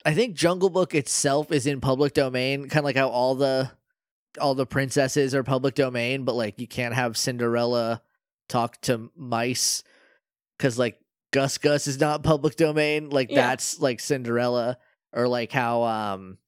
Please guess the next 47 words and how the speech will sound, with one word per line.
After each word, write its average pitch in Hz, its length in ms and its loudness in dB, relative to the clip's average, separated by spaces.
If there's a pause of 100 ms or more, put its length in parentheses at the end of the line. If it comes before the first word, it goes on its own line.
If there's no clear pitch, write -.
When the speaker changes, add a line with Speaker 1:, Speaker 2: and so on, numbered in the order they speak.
(260)
Speaker 1:
I'm 110 80 -10
trying 107 240 -4
to - 60 -16
think 101 180 -10
of 98 120 -10
anything 101 360 -8
else. 95 280 -4
Like, 143 140 2
the 160 60 2
s-, 151 200 0
the 165 180 2
seven 160 420 0
dwarves 139 560 0 (360)
being 139 480 -2
which 139 220 2
ones 135 360 0
they 131 140 2
are, 135 540 0
like, 113 200 -2
that 123 180 2
is 113 80 -4
specific 120 400 -2
to 123 80 -4
the 117 80 0
movie, 113 260 0
but, 120 160 -4
like, 107 200 -4 (580)
just 127 300 -2
Snow 127 200 -2
White 117 360 -2
knowing 110 460 -4
seven 104 360 -6
dwarves, 101 400 -4
I 98 80 -4
think, 101 280 -8
is 95 220 -8
not. 98 320 -6 (300)
Speaker 2:
Yeah, 240 220 -4 (140)
or 277 200 4
why 285 180 2
people 277 320 2
think 269 280 -2
that 269 140 2
the 254 120 2
whole, 262 200 4
like, 240 240 -2 (200)
qu-, 262 180 2